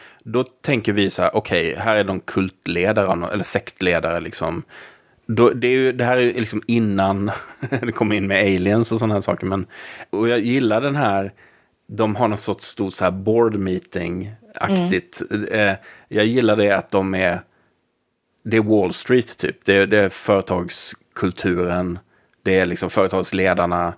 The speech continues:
Speaker 1: runt det stora bordet. Och det, alltså att Coen på något sätt drar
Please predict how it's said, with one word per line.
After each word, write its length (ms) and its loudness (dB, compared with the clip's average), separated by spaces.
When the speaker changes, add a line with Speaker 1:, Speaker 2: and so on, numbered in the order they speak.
Speaker 1:
runt 300 -2
det 100 -4
stora 240 -2
bordet. 640 -4
Och 240 0
det, 140 -8
alltså 160 2
att 180 -2
Coen 360 2
på 80 0
något 160 2
sätt 260 0
drar 280 0